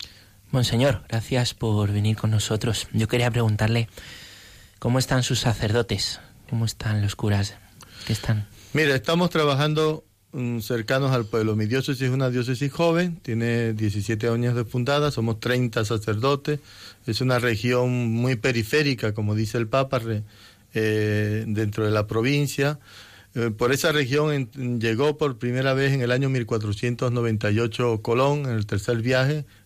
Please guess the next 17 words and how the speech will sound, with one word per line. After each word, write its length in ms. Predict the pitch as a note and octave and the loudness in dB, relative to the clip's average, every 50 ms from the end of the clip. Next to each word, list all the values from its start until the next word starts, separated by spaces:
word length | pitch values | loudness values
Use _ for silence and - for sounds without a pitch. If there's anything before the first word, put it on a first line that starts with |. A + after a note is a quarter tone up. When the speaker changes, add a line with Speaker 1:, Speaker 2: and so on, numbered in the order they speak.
| _ | _
Speaker 2:
el 100 | G#2+ G2+ | -8 -6
seis 220 | - - A#2+ A#2+ A#2 | -4 0 -2 0 2
de 80 | B2 | 2
agosto, 560 | A#2+ A#2+ B2+ C3 C3 C3+ - - D3+ E3 E3 - - - - - - - - - _ _ | 0 2 2 0 -2 -2 -2 -2 -2 -2 -4 -8 -20 -20 -20 -20 -20 -20 -20 -20 _ _
y 440 | - A#2 A2+ A2+ A2+ A2 A2 A2 A2 | -2 0 2 2 2 2 2 2 2
allí 260 | G#2+ G#2+ G#2 A#2 B2 | 2 2 2 0 0
por 220 | A#2+ - C3 B2 | 0 0 -2 -2
primera 320 | A#2+ B2 A2+ A2+ A#2 A#2+ A#2 | 0 -2 0 2 2 4 2
vez 140 | A#2+ A#2 | 2 2
se 120 | - - A#2 | 0 0 0
rezó 680 | A2 A2+ G#2 - - A#2+ A#2+ A#2 A2+ A2+ A2 G#2+ G#2 | 0 0 -2 0 2 2 2 4 2 2 2 2 0
el 120 | G#2 G2+ G2 | 0 -2 -2
Padre 300 | - A2 A2 G#2+ A2 A2 | 0 0 2 2 2 2
Nuestro, 420 | A#2+ C3+ D3 D3+ D3 - C#3+ C3+ | 2 2 2 0 -2 -2 -2 0
el 80 | A2+ A2 | 2 2
Ave 200 | A2+ A2+ A2+ A2+ | 2 2 2 2
María, 640 | A2 G#2+ A2+ B2 D3 D3+ D3 D3 D3 D3 D3 C#3+ | 2 2 2 2 2 4 4 4 2 2 -2 -6